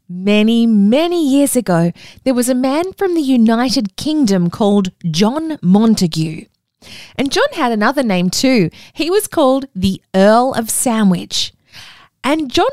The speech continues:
Montagu liked to play card games, but he didn't like having to stop for a meal. So one day he asked for a piece of meat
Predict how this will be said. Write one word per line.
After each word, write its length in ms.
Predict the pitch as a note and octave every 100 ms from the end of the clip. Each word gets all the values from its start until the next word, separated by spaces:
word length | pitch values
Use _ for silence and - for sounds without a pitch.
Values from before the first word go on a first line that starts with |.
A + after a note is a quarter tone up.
| A4+
Montagu 520 | D#4+ - A3 B3+ B3+
liked 300 | A#3+ C4 -
to 100 | G3+
play 320 | - A#3 A#3+
card 440 | - - B3 C4+
games, 480 | F#3+ D#3 D#3+ F3 E3
but 260 | - B3+ B3+ _ _
he 140 | - D4
didn't 360 | F4 G#4+ D5+ G#4+
like 160 | D#4
having 260 | - G3+ G#3+
to 120 | D4
stop 420 | D4 - F3 -
for 240 | - C4+ D4+
a 60 |
meal. 580 | E4 G#4+ A#4 C#4+ F#3 - _ _ - - -
So 340 | - F4+ F4
one 320 | D#4+ F4+ B4
day 320 | G4+ G#3+ G3 A#3
he 220 | B3+ -
asked 460 | A3 A3 A#3 - -
for 180 | G#3+ G#3
a 60 |
piece 400 | - - G4 -
of 140 | D4 A3
meat 520 | A3+ C4+ F#3 -